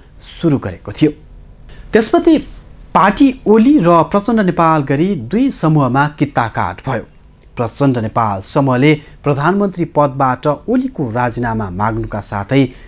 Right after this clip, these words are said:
साधारण सदस्यबाट समेत हटाएको घोषणा गर्यो। ओली समूहले पनि अर्को पक्षका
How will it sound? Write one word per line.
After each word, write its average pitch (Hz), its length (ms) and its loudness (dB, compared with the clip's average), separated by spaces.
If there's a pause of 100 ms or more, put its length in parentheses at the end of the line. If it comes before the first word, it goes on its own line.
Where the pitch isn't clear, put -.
साधारण 135 520 0
सदस्यबाट 123 800 -2
समेत 110 400 -6 (260)
हटाएको 117 600 -4 (320)
घोषणा 101 580 -6
गर्यो। 120 220 -4 (1300)
ओली 262 220 6
समूहले 220 420 4
पनि 202 220 0 (160)
अर्को 220 260 -4
पक्षका 185 500 -4